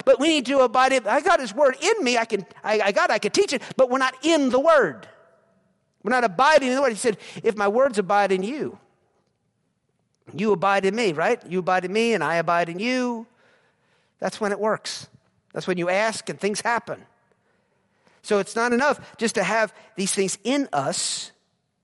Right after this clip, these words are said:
We need to be in these things. These things need to be upon us. We need to be clothed with all these things. We need to see these things in our life every day. Every day. Just like you wouldn't,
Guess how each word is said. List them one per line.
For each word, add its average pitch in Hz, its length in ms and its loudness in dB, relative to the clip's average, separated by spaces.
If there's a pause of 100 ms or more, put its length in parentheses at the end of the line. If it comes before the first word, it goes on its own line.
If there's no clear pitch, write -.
(320)
We 185 120 0
need 190 160 -2
to 165 60 -14
be 180 80 -6
in 202 280 -2
these 156 220 -6
things. 98 520 -14 (520)
These 156 180 -8
things 151 220 -10
need 160 120 -8
to 151 60 -10
be 147 120 -6
upon 151 380 -4
us. - 340 -16 (340)
We 170 120 -2
need 175 120 0
to 156 60 -8
be 151 100 -8
clothed 156 680 -2 (240)
with 147 140 -4
all 156 160 -2
these 160 220 -8
things. 107 420 -14 (680)
We 170 140 -2
need 170 120 -2
to 151 60 -6
see 240 280 0
these 170 260 -6
things 170 260 -4
in 170 80 -2
our 175 100 0
life 185 300 -2
every 165 440 -10
day. 147 400 -18 (720)
Every 175 320 -6
day. 120 260 -12 (120)
Just 160 160 -10
like 165 200 -2
you 185 100 -4
wouldn't, 180 300 0